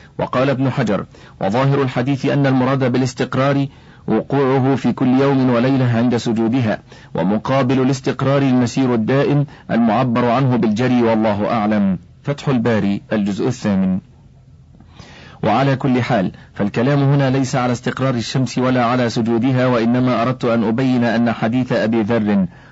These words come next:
رضي الله عنه ليس في متنه إشكال كما زعم رشيد رضا، وأن العلماء قد تلقوه بالقبول وبينوا معناه.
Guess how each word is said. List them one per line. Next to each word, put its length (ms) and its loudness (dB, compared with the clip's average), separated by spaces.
رضي 340 0
الله 340 0
عنه 240 0
ليس 360 2
في 220 0
متنه 540 0
إشكال 580 -2
كما 340 2
زعم 340 0
رشيد 460 0
رضا، 360 0
وأن 320 0
العلماء 580 0
قد 220 -2
تلقوه 640 0
بالقبول 720 0
وبينوا 640 0
معناه. 500 0